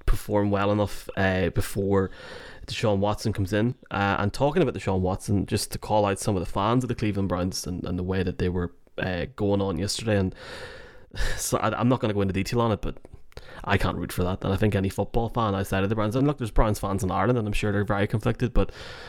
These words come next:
the fan base, a lot of the fan base were letting themselves down yesterday, and I don't, frankly, as an N F L fan, have time for that. So I'm, I'm delighted for the Jets, who deserve, and they're putting a lot of effort in regardless of the whole situation with Zach Wilson being injured at the minute.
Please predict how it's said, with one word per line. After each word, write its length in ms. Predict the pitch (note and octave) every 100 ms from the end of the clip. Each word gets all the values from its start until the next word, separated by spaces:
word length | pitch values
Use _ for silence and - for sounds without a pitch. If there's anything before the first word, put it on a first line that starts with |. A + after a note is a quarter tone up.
| - - -
the 360 | - - - G#2
fan 300 | - G2+ G#2+
base, 460 | A2 G#2 - - - - -
a 140 | G#2
lot 140 | G2+ G#2
of 60 |
the 80 | G2
fan 220 | G2+ G2
base 200 | F#2+ G2
were 60 | G2
letting 180 | F#2 F#2+
themselves 360 | F2+ F#2 F2+
down 180 | F#2 F#2
yesterday, 340 | F#2 - G2
and 100 | F#2+
I 100 | G2
don't, 240 | G2 G2+ F#2+
frankly, 480 | G2+ G2 - G2 -
as 120 | G2
an 60 | G#2
N 100 | F#2
F 100 | F#2+
L 180 | G2+ A2+
fan, 200 | B2 G#2
have 80 | F#2
time 220 | E2 G#2
for 100 | A2
that. 140 | F#2+ -
So 140 | - G2+
I'm, 160 | G2 -
I'm 180 | G2+ G2+
delighted 300 | G2+ F#2+ F#2+
for 60 |
the 100 | -
Jets, 240 | G2 F#2 -
who 100 | G#2+
deserve, 520 | A2+ A2+ C3 A#2+ - - - - -
and 120 | G#2
they're 100 | A2
putting 220 | G#2+ A#2 A2+
a 40 |
lot 140 | G#2+
of 60 | G#2+
effort 280 | G#2 G2+ A2
in 100 | G#2
regardless 440 | G2+ G#2 G#2 G2+
of 40 | G#2
the 40 |
whole 140 | G2 G2+
situation 480 | A2 G2 G#2 G#2
with 80 | G#2+
Zach 200 | G#2 G2+
Wilson 240 | G2+ G#2 G2+
being 200 | G2+ G#2+
injured 220 | G#2 A2+
at 60 |
the 60 | A2+
minute. 220 | A#2 A2+